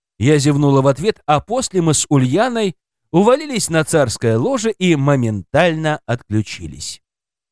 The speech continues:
Проснувшись, я вообще ничего не поняла. Голова болела, глаза замылились,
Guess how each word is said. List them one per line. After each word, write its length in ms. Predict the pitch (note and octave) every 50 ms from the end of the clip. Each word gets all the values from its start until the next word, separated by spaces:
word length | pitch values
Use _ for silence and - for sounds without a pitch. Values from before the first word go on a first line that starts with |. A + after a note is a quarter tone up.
| _ _ _ _ _ _ _ _ _ _ _ _ _ _ _ _ _ _ _ _ _ _ _ _ _ _ _ _ -
Проснувшись, 760 | - D#3+ D#3+ E3+ - - G3 A#3+ B3+ F#3+ - - E3+ A#2+ -
я 160 | C3 D3+ D#3+ D3
вообще 560 | C#3+ E3 F3 F3 C#3 - - - D3+ D3+ B2
ничего 380 | G#2 G#2 G2+ - G#2 G#2+ B2+
не 100 | B2+ A#2+
поняла. 400 | A2 - A2+ A2 F#2+ D#2 C#2 - _ _ _ _ _ _ _ _ _ _ _ _ _ _ _ _ _ _ _ -
Голова 640 | - G2 C3+ E3+ F#3+ G3+ G3+ G3+ E3+ D3 A2+ F2+ - _
болела, 640 | _ G2 B2 C#3+ D3 E3 G3+ G#3+ D#3+ A2+ E2+ C#2+ - _ _ _ _ _ -
глаза 560 | F#2+ G2+ C3 D#3+ E3+ D3+ C3+ D3+ C#3 A2 G2
замылились, 760 | F#2+ F#2 A2+ A2 G#2 A#2+ D3+ F3+ E3+ B2 G2+ F2 - - -